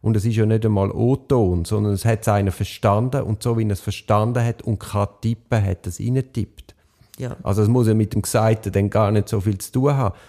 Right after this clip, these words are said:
Speaker 1: Und weil alles Nonverbale verloren geht, weitet sich auch noch der Interpretationsspielraum.
Speaker 2: Ja, also, es ist, ist schon meine Hoffnung,
Speaker 1: Und
Speaker 2: dass es so steht, wie er es gesagt oder sie gesagt hat.
Speaker 1: Ja, aber
Speaker 2: Aber
Speaker 1: auch dann, das
Speaker 2: Nein,
Speaker 1: Nonverbale
Speaker 2: natürlich.
Speaker 1: transportiert
Speaker 2: Na-
Speaker 1: ganz viel,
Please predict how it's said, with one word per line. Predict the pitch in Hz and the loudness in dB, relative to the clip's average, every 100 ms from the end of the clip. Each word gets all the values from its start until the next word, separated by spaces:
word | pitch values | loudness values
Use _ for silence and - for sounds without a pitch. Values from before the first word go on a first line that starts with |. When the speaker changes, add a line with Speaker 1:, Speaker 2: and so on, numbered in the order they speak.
| _ | _
Speaker 1:
Und | - 107 | 0 2
weil | 110 | 2
alles | - 107 107 107 | 2 2 0 0
Nonverbale | 113 120 131 117 107 101 101 | 2 2 2 2 2 2 2
verloren | 95 107 107 127 139 | 0 0 0 0 0
geht, | 117 104 110 110 | 2 0 0 -4
weitet | 117 113 90 - | -4 -4 -10 -8
sich | 104 | -4
auch | 104 101 | -2 0
noch | 92 | 0
der | 101 | 0
Interpretationsspielraum. | 104 - - 104 - 98 120 127 131 - 127 120 117 107 90 80 - _ _ _ - | -2 -4 -4 -4 -4 -6 -4 -4 -4 -6 -2 0 0 0 -2 -4 -12 _ _ _ -12
Speaker 2:
Ja, | 135 | -6
also, | 139 139 | -6 -6
es | 123 139 | -6 -8
ist, | 135 | -8
ist | - 117 | -10 -10
schon | 151 151 | -6 -4
meine | 156 151 | -2 0
Hoffnung, | 127 127 | 2 2
Speaker 1:
Und | 156 147 | 2 -4
Speaker 2:
dass | 151 | -8
es | 147 135 | -8 -10
so | 143 143 143 | -8 -6 -6
steht, | - 131 131 | -6 -8 -8
wie | 139 | -8
er | 139 | -8
es | 135 | -10
gesagt | - 143 135 156 139 | -10 -8 -8 -8 -10
oder | 131 | -10
sie | 139 | -12
gesagt | 139 135 127 147 | -16 -10 -10 -6
hat. | |
Speaker 1:
Ja, | 117 127 | 2 4
aber | 143 135 | 4 4
Speaker 2:
Aber | 117 | 2
Speaker 1:
auch | 117 | 4
dann, | 123 135 127 | 2 2 2
das | 104 | 0
Speaker 2:
Nein, | 127 135 | 2 2
Speaker 1:
Nonverbale | 135 135 123 127 135 | 4 2 2 2 2
Speaker 2:
natürlich. | 131 | 0
Speaker 1:
transportiert | 120 123 120 131 - 135 | 0 -2 -2 -4 0 0
Speaker 2:
Na- | 220 | 0
Speaker 1:
ganz | 131 143 | 0 -2
viel, | - 135 | -2 -4